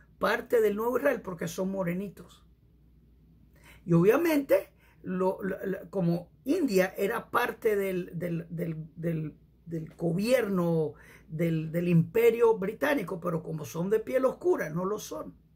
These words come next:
Dígame que eso no es racismo. O, por ejemplo,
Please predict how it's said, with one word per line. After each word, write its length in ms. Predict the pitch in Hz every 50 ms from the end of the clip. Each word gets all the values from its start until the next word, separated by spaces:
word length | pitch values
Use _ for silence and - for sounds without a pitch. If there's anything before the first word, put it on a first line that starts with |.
| _ _ _ _ _ _ _ _ _ _ - _ _ - - _ _ _ - _ _ _ _ _ _ _ _ _ - - -
Dígame 440 | 175 - 294 311 302 302 294 262 -
que 80 | 240
eso 160 | 233 - - 226
no 120 | 220 226
es 80 | 208 202
racismo. 640 | 208 190 165 - - 170 156 - - - - - - - _ - _ _ - _ _ _ _ _ - - - - -
O, 220 | - 294 311 311 311
por 180 | - 240 277
ejemplo, 560 | 277 226 208 247 226 180 160 - - - _